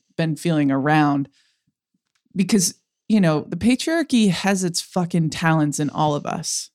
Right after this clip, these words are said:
And so the fact that you do this excavation of yourself and the fact that you wanna be honest and work into the minutia of yourself.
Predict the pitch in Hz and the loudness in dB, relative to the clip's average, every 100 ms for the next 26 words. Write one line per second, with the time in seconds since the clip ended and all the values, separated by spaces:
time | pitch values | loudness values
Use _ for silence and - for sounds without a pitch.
0 | _ _ 156 - 160 - - 190 196 214 | _ _ -2 0 -2 -2 -2 0 0 -2
1 | 185 170 175 165 156 - - - - 151 | -4 -4 -2 -2 -2 -4 -6 -8 -4 -2
2 | 151 151 175 156 147 139 - 135 131 - | 0 0 -2 -4 -6 -10 -8 -8 -10 -14
3 | - _ _ _ _ _ 170 165 - 170 | -20 _ _ _ _ _ 2 2 2 0
4 | - 175 165 - _ _ - 175 170 165 | 0 -2 -2 -8 _ _ -6 -2 2 2
5 | 160 160 - 151 151 147 151 - 160 156 | 2 0 -2 0 0 0 -4 -8 -6 -6
6 | - _ _ _ _ - 165 165 170 170 | -8 _ _ _ _ -10 -4 0 0 0
7 | - 170 180 160 147 147 156 160 - 107 | 0 2 2 2 2 2 2 0 -4 -4
8 | 156 80 85 - 85 95 - | -4 -6 -4 -2 -2 -4 -10